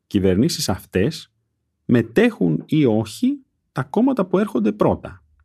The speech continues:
Η αλήθεια είναι ότι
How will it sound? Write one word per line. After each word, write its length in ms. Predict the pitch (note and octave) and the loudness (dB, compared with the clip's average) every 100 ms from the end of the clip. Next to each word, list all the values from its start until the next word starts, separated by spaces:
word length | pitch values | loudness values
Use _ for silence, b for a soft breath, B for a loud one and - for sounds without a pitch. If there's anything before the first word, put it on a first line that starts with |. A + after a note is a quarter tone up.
| _ _ _ _ _ _ | _ _ _ _ _ _
Η 180 | - G2+ | -2 0
αλήθεια 540 | F#2+ E3+ A#3 - C#3+ | 2 0 -2 0 2
είναι 460 | A#2 A2 F2 F2+ E3+ - | 4 2 0 -4 -10 -6
ότι 400 | A2+ A2 G2 | -4 -2 -6